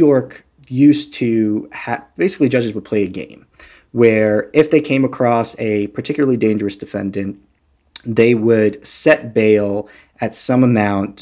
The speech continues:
that, you know, was pretty well understood that the defendant was gonna have a hard time making. And so in the interim, while that defendant tried to scrape together that money, if they could,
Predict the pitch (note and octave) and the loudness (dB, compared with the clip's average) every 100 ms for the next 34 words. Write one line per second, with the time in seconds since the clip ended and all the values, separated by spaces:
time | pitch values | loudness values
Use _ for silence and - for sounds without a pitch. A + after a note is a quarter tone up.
0 | - A2+ G#2+ - - A#2+ G2+ A2+ - - | -6 -2 -2 -6 -8 -4 -2 -4 -6 0
1 | D#3+ B2 A#2 A2+ G#2+ - A2 - - - | 2 2 2 0 -4 -2 -4 -2 -6 -4
2 | A2 G#2 G2+ G#2+ G2+ G2+ G2 G#2 G2 - | -4 -4 -6 -8 -6 -6 -6 -8 -8 -8
3 | G2 F#2 F#2+ _ _ _ G2+ G#2+ G2 - | -8 -8 -12 _ _ _ -4 -2 -2 -4
4 | F2+ - A2 - A2+ G#2 C3+ C3+ A#2+ A2 | -12 -6 -6 -2 0 0 2 2 2 0
5 | G#2 G#2 G2+ G#2 G2+ G2+ G#2 - - G2 | -2 -2 -4 -4 -4 -4 -6 -10 -10 -8
6 | G2 G2 G2+ F#2+ F#2+ - G#2 G2 G2 G2 | -8 -6 -6 -6 -10 -10 -8 -6 -4 -4
7 | F#2+ G2 G2 F#2+ G2 - - G#2 - G2+ | -4 -8 -8 -6 -6 -6 -8 -10 -8 -10
8 | - G#3+ D3 B2 | 0 4 4 2